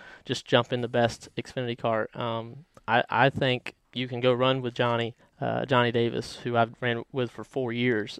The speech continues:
Um, you know, I actually got into the, the Xfinity Series. It was nationwide at the time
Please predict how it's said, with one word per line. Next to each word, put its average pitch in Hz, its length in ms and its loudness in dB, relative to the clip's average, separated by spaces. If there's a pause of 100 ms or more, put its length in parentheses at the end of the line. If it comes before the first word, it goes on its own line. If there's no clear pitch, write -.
Um, 113 480 -6 (300)
you 127 80 -8
know, 117 200 -4
I 127 140 10
actually 151 240 2
got 127 220 6
into 120 120 -2
the, 107 140 -4 (160)
the 104 100 -6
Xfinity 165 320 0
Series. 120 280 -4
It - 20 -4
was - 140 -8
nationwide 123 420 0
at - 60 -6
the - 80 -20
time 123 320 -6